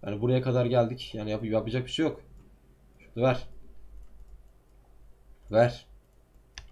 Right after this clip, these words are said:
Beyler hazır mıyız? Savaşa giriyoruz. Ee, Nazi, küçük devletleri savaşa sokacağım arkadaşlar.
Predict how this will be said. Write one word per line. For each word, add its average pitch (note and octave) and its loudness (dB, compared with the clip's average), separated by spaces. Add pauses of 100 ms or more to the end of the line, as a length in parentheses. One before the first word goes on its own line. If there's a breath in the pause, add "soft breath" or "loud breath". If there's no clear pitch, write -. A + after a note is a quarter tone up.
(2500)
Beyler C#3+ 10 (180)
hazır A#2+ 4
mıyız? D#3 6
Savaşa D3 8
giriyoruz. C3+ 4 (680 soft breath)
Ee, G#2 4
Nazi, C3+ 0
küçük - -4
devletleri F3 8
savaşa D#3+ 6
sokacağım A#2+ 2
arkadaşlar. A2 -2